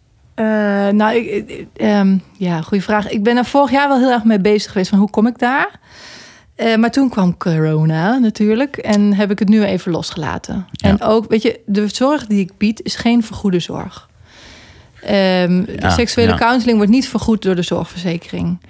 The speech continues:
Speaker 2: Nee.
Speaker 1: Eh, in sommige aanvullende zorgverzekeringen, maar voor de meeste mensen betekent dat dat je het uit eigen zak betaalt. En ja, ik voel toch wel ook dat als we straks allemaal gevaccineerd zijn, dan zijn we er nog niet. Dus ik heb
Speaker 2: Mhm.
Speaker 1: voor nu zoiets van: "Het is wel even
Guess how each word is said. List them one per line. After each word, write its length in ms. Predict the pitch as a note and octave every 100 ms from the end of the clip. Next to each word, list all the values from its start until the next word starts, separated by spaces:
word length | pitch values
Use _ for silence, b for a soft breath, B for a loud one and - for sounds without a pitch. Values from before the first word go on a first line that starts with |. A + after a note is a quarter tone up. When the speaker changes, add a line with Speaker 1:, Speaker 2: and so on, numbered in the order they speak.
| B B
Speaker 2:
Nee. 280 | - F2 E2+ -
Speaker 1:
Eh, 360 | F#3 F#3+ -
in 60 | G#3+
sommige 460 | - D4 D#4+ A#3+
aanvullende 520 | A3 G#3 G#3 G3 F#3 F3
zorgverzekeringen, 1200 | F3+ F#3 - F3+ F#3 - - F#3+ G3 - F#3 F3+
maar 160 | F#3
voor 120 | G3+
de 80 | F#3+
meeste 300 | F#3+ F#3+ -
mensen 220 | F#3+ F3+
betekent 460 | F#3 F#3+ F3+ F3+ -
dat 260 | F#3 F3+ -
dat 120 | - F#3+
je 60 | F3+
het 80 | F#3
uit 100 | -
eigen 280 | - F3
zak 220 | E3+ G3 G3
betaalt. 440 | G3 - - -
En 240 | F#3+ F#3 B B B B B -
ja, 140 | -
ik 120 | -
voel 200 | - G3+
toch 180 | G3 G3+
wel 280 | G3+ G3+ -
ook 220 | G3+ F#3
dat 280 | - G#3 -
als 220 | G#3 G#3
we 120 | G#3+ G3+
straks 320 | - G#3 -
allemaal 200 | G#3+ G3+
gevaccineerd 580 | F#3+ G#3 - G#3 G#3+ G#3
zijn, 140 | G#3
dan 120 | G#3
zijn 280 | G3 A3+ C4+
we 60 | F#3+
er 120 | F#3
nog 160 | F3+ F3+
niet. 380 | F#3+ F#3 - -
Dus 200 | G#3+ G3+
ik 120 | -
heb 120 | A#3
Speaker 2:
Mhm. 100 | G3
Speaker 1:
voor 120 | G3+ A#3
nu 220 | C#4 D#4+
zoiets 240 | C#4 C4
van: 260 | - A#3 A3+ - - A3+ A3 A#3
"Het 180 | A3 B3
is 120 | A#3
wel 120 | A#3
even 420 | G#3 A#3+ A3 G3+